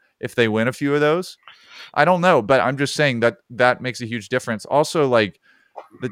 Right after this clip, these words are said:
they've had ta-, like, Dante Culpepper, Randy Moss, perhaps the best receiver of all time in his prime years in Minnesota. Right now, Justin Jefferson there. And of course, Kirk Cousins had a really great year this last year.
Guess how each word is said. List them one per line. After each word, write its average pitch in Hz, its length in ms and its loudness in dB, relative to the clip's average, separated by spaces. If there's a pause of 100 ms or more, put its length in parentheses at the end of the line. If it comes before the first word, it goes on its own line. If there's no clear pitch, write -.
they've 139 240 -2
had 196 300 0
ta-, 131 260 -2
like, 123 280 -2 (120)
Dante 117 300 -2
Culpepper, 113 840 -2 (320)
Randy 127 280 -2
Moss, 123 640 0 (240)
perhaps 117 560 -2
the 123 100 -14
best 113 400 -4 (160)
receiver 117 500 -6
of 107 80 -4
all 107 140 0
time 113 340 -2
in 104 60 -6
his 98 120 -8
prime 107 420 -2
years 101 420 -6 (380)
in 110 160 -2
Minnesota. 104 720 0 (240)
Right 123 220 2
now, 120 360 4
Justin 113 400 -2
Jefferson 123 680 0
there. 101 420 -2 (340)
And 110 340 -2
of - 200 -8
course, 123 380 0
Kirk - 300 -8
Cousins 120 580 -2
had 123 140 -2
a 113 60 -4
really 110 240 -2
great 110 260 -4
year 110 180 -2
this 107 200 -8
last 110 380 -4
year. 113 380 -4